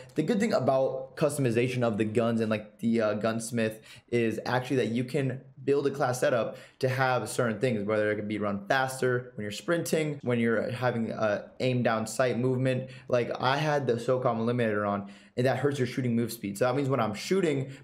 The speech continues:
my strafe is gonna be slower 'cause of that. Um, on the field agent grip I have on also hurts my shooting move speed. But if I took that off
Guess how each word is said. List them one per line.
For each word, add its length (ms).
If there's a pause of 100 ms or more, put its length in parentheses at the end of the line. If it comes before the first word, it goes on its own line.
my 100
strafe 280
is 60
gonna 120
be 100
slower 420
'cause 140
of 100
that. 280
Um, 500
on 300
the 80
field 200
agent 280
grip 80
I 80
have 200
on 300
also 380
hurts 200
my 120
shooting 260
move 160
speed. 320
But 80
if 80
I 80
took 240
that 300
off 480